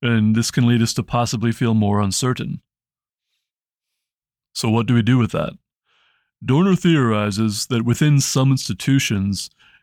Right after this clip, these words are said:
this may be why there is a separation between information gathering and decision-making branches. Some people have councils of advisors,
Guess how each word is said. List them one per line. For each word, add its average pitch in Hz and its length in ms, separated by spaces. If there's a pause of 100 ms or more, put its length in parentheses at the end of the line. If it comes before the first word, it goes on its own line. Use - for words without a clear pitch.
(120)
this 123 340
may 156 220
be 131 260
why 107 200
there 113 280
is 104 120
a 98 60
separation 120 680
between 113 300
information 113 600
gathering 101 580 (320)
and 117 120
decision-making 110 840
branches. - 680 (520)
Some 180 320
people 143 320
have 113 240
councils 120 640
of 101 120
advisors, 107 800